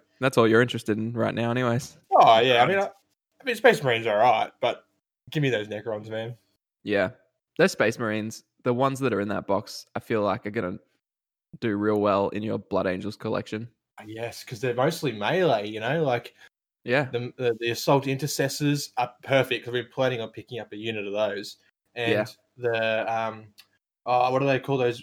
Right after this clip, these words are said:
Speaker 2: those big fat boys with the s-, the sword and board? Um, I've got a list in front of me here.
Speaker 1: Sword and
Speaker 2: Uh,
Speaker 1: board?
Speaker 2: Bl-, Blade Guard veterans.
Speaker 1: Oh, yeah.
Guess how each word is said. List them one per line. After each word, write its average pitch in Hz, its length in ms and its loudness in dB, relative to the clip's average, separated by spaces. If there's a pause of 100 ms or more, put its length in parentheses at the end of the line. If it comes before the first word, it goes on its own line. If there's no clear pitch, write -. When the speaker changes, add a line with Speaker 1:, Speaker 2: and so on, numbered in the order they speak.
Speaker 2:
those 123 160 -8
big 127 200 -4
fat 131 280 -8
boys 131 320 -2
with 120 160 -4
the 113 280 0
s-, - 380 -16
the 123 160 -8
sword 120 300 -2
and 110 100 -12
board? 135 280 0 (800)
Um, 113 520 -4
I've 127 120 -8
got 143 100 2
a 120 40 2
list 113 220 -8
in 110 60 -12
front 110 220 -8
of 107 60 -12
me 104 100 -12
here. 110 280 -10 (640)
Speaker 1:
Sword 151 380 -2
and 117 200 4
Speaker 2:
Uh, 117 40 0
Speaker 1:
board? 120 340 2
Speaker 2:
Bl-, 127 80 -6 (320)
Blade 170 280 0
Guard 147 360 4
veterans. 120 720 -2 (680)
Speaker 1:
Oh, 139 120 6
yeah. 110 180 4